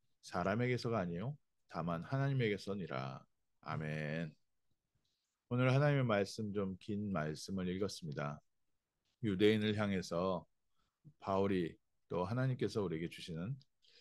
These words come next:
경고의 말씀이고, 또 이십일 세기를 살아가는 크리스천들에게 하나님께서 주시는 좀 중요한 말씀입니다. 하나님께서는 언제나 마무리하시는 날이 있습니다. 우리가 마음대로 살면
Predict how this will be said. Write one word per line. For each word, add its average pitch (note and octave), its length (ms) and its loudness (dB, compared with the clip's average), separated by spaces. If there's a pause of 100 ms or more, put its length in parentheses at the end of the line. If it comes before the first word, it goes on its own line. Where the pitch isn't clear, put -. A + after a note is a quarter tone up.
(180)
경고의 F#2+ 360 0
말씀이고, E2+ 680 -4 (440)
또 A#2+ 360 4 (400)
이십일 C#3 300 2
세기를 C3 280 4
살아가는 A2+ 400 2
크리스천들에게 F#2+ 840 -2 (160)
하나님께서 F#2 440 -6
주시는 F2+ 420 -8
좀 G#2 180 -8
중요한 F#2+ 520 -4
말씀입니다. C#2+ 800 -8 (920)
하나님께서는 C3 540 2
언제나 F#2+ 720 0 (920)
마무리하시는 G#2+ 720 2
날이 F2+ 200 -2
있습니다. E2+ 600 -6 (500)
우리가 G2+ 520 2 (1400)
마음대로 A#2+ 460 4
살면 G#2+ 520 -2